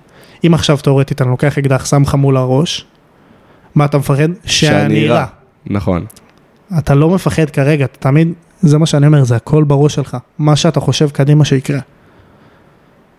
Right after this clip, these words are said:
Speaker 1: זה תמיד עתידי. פחדת בעבר ואתה פוחד בעתיד, אתה לא יכול לפחד במצב נתון. ברגע שאתה לומד להתנהל מול הפחד,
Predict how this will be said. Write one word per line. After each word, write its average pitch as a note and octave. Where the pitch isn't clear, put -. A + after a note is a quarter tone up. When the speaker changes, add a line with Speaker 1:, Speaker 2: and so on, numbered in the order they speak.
Speaker 1:
זה B2+
תמיד D3+
עתידי. C#3
פחדת D3+
בעבר C3+
ואתה C#3
פוחד D#3
בעתיד, C#3+
אתה -
לא C#3+
יכול C#3+
לפחד C#3+
במצב C#3
נתון. C3
ברגע C#3
שאתה -
לומד C#3
להתנהל C#3+
מול C#3+
הפחד, C3